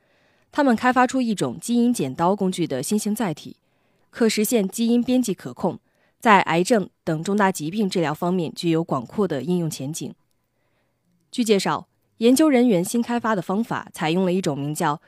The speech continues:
上转换纳米粒子的非病毒载体。由于这些纳米粒子具有光催化性，在无创的近红外光照射下，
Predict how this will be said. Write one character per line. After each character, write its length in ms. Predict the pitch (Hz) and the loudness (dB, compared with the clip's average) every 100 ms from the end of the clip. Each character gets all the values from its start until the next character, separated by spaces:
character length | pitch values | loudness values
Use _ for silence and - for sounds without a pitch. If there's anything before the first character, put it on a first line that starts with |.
| _ - | _ -2
上 240 | 311 240 | 2 2
转 180 | 170 143 | 2 -4
换 220 | 214 190 | -2 0
纳 140 | 220 | 2
米 120 | 185 147 | 0 -2
粒 160 | 202 | -4
子 160 | - 143 | -4 -6
的 200 | 135 151 | -6 -2
非 180 | 220 247 | 0 2
病 160 | 247 | 0
毒 160 | 156 156 | -2 -6
载 160 | 156 | -6
体。 240 | 139 - - _ _ _ _ _ _ _ _ _ | -6 -12 -20 _ _ _ _ _ _ _ _ _
由 140 | 247 | 6
于 120 | 285 294 | 6 4
这 120 | 277 | 0
些 140 | 269 | 0
纳 160 | 269 254 | 2 2
米 140 | 175 | 0
粒 120 | 202 | -2
子 240 | 196 160 139 | -4 -4 -4
具 140 | 202 | 0
有 140 | 175 160 | 0 0
光 200 | 202 226 | 0 -2
催 160 | 254 | -4
化 200 | 240 156 | -4 -6
性， 200 | - 139 - _ _ _ | -6 -10 -12 _ _ _
在 200 | - 247 | 4 4
无 120 | 226 | 4
创 240 | 247 269 220 | 2 0 2
的 180 | 175 | 0
近 220 | 170 233 220 | 0 -2 -2
红 160 | 185 | 0
外 160 | 208 175 | 0 2
光 200 | 208 233 | 0 0
照 140 | 190 | -2
射 140 | 160 151 | -4 -6
下， 300 | 160 123 | -6 -8